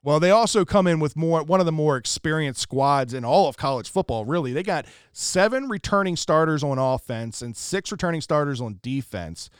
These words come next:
and the team's led by junior quarterback Anthony Russo.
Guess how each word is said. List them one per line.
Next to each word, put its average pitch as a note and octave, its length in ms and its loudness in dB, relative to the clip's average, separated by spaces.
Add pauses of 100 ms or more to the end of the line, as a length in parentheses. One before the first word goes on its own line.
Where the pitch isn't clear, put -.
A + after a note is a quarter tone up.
(300)
and C#3+ 100 -2
the C#3 60 -6
team's F#3 340 -4
led D#3 360 2
by B2 180 0
junior C3 320 -2
quarterback A#2+ 580 -2
Anthony B2+ 380 -8
Russo. G2 560 -10